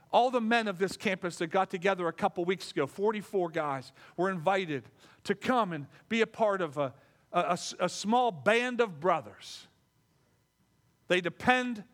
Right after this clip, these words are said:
on, on each other, and their world is depending on them. Do you guys realize the world's dependent on us right now? Do you realize God's dependent on us to get this right?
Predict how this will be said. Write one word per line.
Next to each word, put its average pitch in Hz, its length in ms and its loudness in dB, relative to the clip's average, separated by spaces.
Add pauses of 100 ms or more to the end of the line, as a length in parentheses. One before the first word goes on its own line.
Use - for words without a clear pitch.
(180)
on, 180 320 0 (300)
on 185 340 2
each 202 200 -4
other, 220 400 2 (240)
and 180 160 2
their 156 100 2
world 180 340 2
is 170 120 -4
depending 165 500 -4
on 135 140 -6
them. 104 240 -8 (960)
Do 254 100 0
you 349 220 2
guys 262 260 2
realize 196 400 2
the 156 120 -2
world's 175 320 0
dependent 170 480 -2
on 151 160 -4
us 156 200 -6
right 156 180 -4
now? 147 280 -6 (1800)
Do 277 80 2
you 359 80 4
realize 302 240 4
God's 220 360 0
dependent 196 500 0
on 185 100 0
us 180 160 -2
to 156 100 -2
get 170 200 -2
this 160 200 -4
right? 151 300 -2